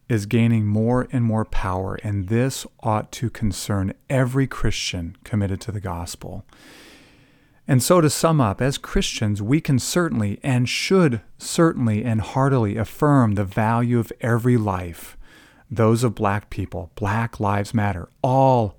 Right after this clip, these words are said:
Black Lives Matter. All lives matter. But we have no business getting behind or supporting or even giving the appearance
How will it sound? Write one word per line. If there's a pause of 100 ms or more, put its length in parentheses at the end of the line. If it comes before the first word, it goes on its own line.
(120)
Black
Lives
Matter. (500)
All (120)
lives
matter. (880)
But (140)
we
have
no
business (200)
getting
behind
or
supporting (360)
or
even
giving
the
appearance